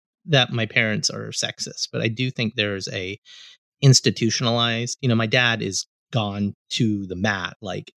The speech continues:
yelling at other Indian men at parties about, like, "My son and my daughter are equal." So again, but at the same time, I know there's this,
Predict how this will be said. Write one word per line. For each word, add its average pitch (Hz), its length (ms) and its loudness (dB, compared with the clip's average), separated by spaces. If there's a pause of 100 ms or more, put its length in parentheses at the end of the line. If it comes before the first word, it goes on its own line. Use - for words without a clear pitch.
yelling 104 340 -2
at 95 60 -4
other 95 180 -4
Indian 95 300 -4
men 90 180 -6
at - 120 -10
parties 90 520 -4 (240)
about, 98 200 -6
like, 98 160 -8
"My 123 300 2
son 127 240 -2
and 117 60 0
my 117 100 0
daughter 110 220 -2
are 101 40 -2
equal." 98 300 -8
So 98 280 -2 (160)
again, 110 380 0 (560)
but 160 120 6
at 143 100 2
the 135 80 4
same 135 260 6
time, 135 500 2
I 117 120 -4
know 117 300 0
there's 107 300 -2
this, 101 340 -4